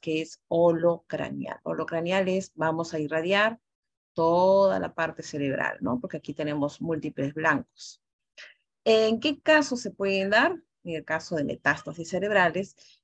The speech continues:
que ocurren entre un quince a un treinta por ciento en pacientes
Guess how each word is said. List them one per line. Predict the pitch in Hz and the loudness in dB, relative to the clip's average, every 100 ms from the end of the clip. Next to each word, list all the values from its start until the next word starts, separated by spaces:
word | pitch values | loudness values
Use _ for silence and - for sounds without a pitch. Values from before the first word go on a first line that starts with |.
| _ | _
que | 180 | -6
ocurren | 147 190 190 190 | 0 2 4 2
entre | 160 139 165 | 0 0 -2
un | 175 | -4
quince | - 214 220 202 - 196 - | -4 -4 -4 -4 -6 -6 -4
a | 165 | -4
un | 165 165 | -2 -4
treinta | - 175 180 175 170 | -6 -4 -4 -6 -10
por | 156 180 | -10 -10
ciento | - 165 165 165 | -6 -6 -4 -6
en | 165 | -8
pacientes | 143 - 156 151 156 147 | -8 -6 -6 -6 -6 -10